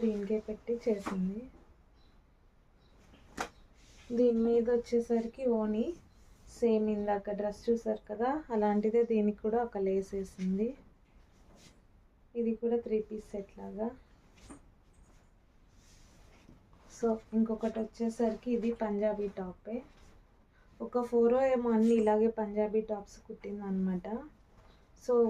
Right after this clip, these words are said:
ఫ్రాక్స్ కూడా రావు ఇవి, only పంజాబీ టాప్స్‌కి అయితేనే సెట్ చేస్తుంది, టూ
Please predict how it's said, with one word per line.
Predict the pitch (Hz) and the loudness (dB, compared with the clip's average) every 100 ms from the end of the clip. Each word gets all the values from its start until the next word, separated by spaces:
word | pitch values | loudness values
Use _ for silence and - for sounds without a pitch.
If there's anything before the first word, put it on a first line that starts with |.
| 214 | 2
ఫ్రాక్స్ | 220 208 220 - - | 0 2 -2 -6 0
కూడా | 233 226 | 2 4
రావు | 214 202 220 226 | 2 2 2 2
ఇవి, | 202 202 202 | 2 -2 -4
only | 208 214 220 | -2 -2 -2
పంజాబీ | 208 196 208 208 214 | -4 -4 -4 -4 -6
టాప్స్‌కి | 208 196 - - 214 | -6 -8 -14 -6 -6
అయితేనే | 196 208 208 233 233 226 - | -4 -4 0 2 2 0 -2
సెట్ | 233 214 - | -4 -4 -4
చేస్తుంది, | 220 220 202 214 | -6 -6 -8 -10
టూ | 220 | -8